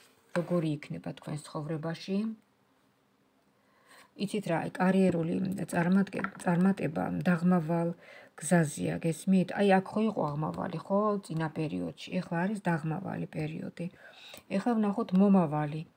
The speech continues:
მომავალი პერიოდი, როგორი გექნებათ თქვენ. მომავალი პერიოდი. აქ არის სიტუაცია ცოტა არასასურველი სიტუაცია, დამზიმებული სიტუაცია.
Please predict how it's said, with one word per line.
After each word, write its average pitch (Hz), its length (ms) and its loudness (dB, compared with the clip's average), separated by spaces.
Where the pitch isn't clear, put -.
მომავალი 202 540 4
პერიოდი, 160 640 -4
როგორი 190 400 0
გექნებათ 160 600 -4
თქვენ. 156 300 -6
მომავალი 208 560 2
პერიოდი. 156 600 -4
აქ 208 140 -4
არის 175 240 0
სიტუაცია 165 720 -4
ცოტა 160 340 -4
არასასურველი 165 840 0
სიტუაცია, 160 840 -4
დამზიმებული 156 840 0
სიტუაცია. 165 840 -6